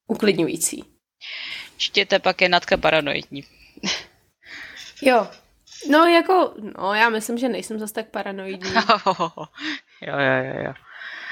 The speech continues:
Speaker 1: Spíš opatrná.
Speaker 2: Mhm. Jasně.
Speaker 1: Každopádně, tímto se s vámi teda konečně loučíme. A uslyšíme se znovu za týden. Při troši štěstí a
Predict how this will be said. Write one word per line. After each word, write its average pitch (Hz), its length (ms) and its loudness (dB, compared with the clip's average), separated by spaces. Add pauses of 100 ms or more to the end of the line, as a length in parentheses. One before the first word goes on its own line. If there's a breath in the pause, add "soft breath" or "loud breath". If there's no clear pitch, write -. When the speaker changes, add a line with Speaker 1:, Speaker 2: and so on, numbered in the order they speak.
(340 loud breath)
Speaker 1:
Spíš 254 320 2
opatrná. 196 600 2
Speaker 2:
Mhm. 160 220 -6 (960 loud breath)
Jasně. - 400 -2 (760 loud breath)
Speaker 1:
Každopádně, 196 760 2 (960)
tímto 247 340 2
se - 120 -6
s - 80 -6
vámi 233 240 6
teda 208 360 2
konečně 220 360 0
loučíme. 202 580 -2 (680)
A 214 600 4 (720)
uslyšíme 247 460 2
se 240 140 2
znovu 220 400 2
za 220 140 2
týden. 233 500 0 (920)
Při - 160 0
troši 233 260 -2
štěstí 254 580 -2
a 208 400 4